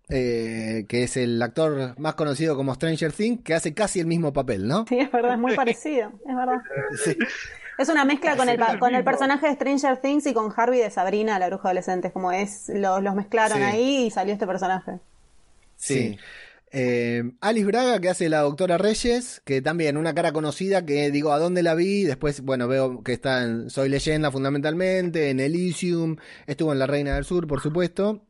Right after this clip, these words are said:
Speaker 1: y va a estar como Sol Soria en la próxima futura de Su-, Suicide Squad de nuestro amigo James Gunn, y Henry Zaga,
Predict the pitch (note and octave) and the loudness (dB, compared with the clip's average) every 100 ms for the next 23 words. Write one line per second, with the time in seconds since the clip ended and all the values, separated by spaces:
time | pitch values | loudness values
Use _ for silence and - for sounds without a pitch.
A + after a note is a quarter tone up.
0 | _ _ - E3+ G3 G3 G3+ G3+ G#3 - | _ _ -4 0 0 2 2 2 -4 -16
1 | - - - D3+ C#3+ E3+ D#3+ E3 E3+ F3 | -20 -12 -4 -2 0 0 0 0 2 2
2 | F3+ F#3 C#3 C3 B2 C#3+ C#3+ C3+ C3+ C3 | 0 0 -2 0 0 -2 -2 -4 -2 -2
3 | C#3 B2+ - C#3+ D3 - D3+ C#3 D3 C#3+ | 0 0 0 -4 -4 -4 -2 0 -2 -2
4 | _ - - D3+ D3+ D#3 B2+ A2+ - A#2+ | _ -20 -4 0 0 -2 -2 -2 -2 -2
5 | B2+ A#2 - C#3+ D#3 G3+ G#3 A#3+ - - | 0 0 0 -2 -2 0 0 -2 -8 -20
6 | - - - _ A#3+ C4 - _ _ - | -20 -20 -20 _ -2 -2 -4 _ _ -4
7 | G#3+ A3+ G#3+ G3 A#3 A#3 B3 B3 | 0 0 0 2 2 4 2 -2